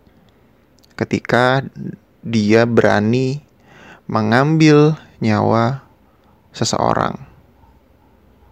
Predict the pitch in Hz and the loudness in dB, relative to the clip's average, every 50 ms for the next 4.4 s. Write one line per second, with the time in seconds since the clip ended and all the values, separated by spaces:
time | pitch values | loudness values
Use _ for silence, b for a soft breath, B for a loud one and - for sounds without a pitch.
0 | _ _ _ - _ - - _ - _ _ _ _ _ _ - - 127 131 131 | _ _ _ -20 _ -20 -20 _ -20 _ _ _ _ _ _ -10 -6 -4 -2 -2
1 | 127 113 104 98 113 - - - 117 113 107 - - - - - - _ _ _ | -2 -2 0 -2 -2 -4 -4 0 2 2 2 2 0 -4 -6 -12 -20 _ _ _
2 | _ _ _ _ _ _ _ _ b b b b b b b b b b b b | _ _ _ _ _ _ _ _ b b b b b b b b b b b b
3 | b b b b _ _ _ _ _ _ _ _ _ _ _ _ _ _ _ _ | b b b b _ _ _ _ _ _ _ _ _ _ _ _ _ _ _ _
4 | - - 123 117 117 110 - | -2 0 0 0 0 -4 -8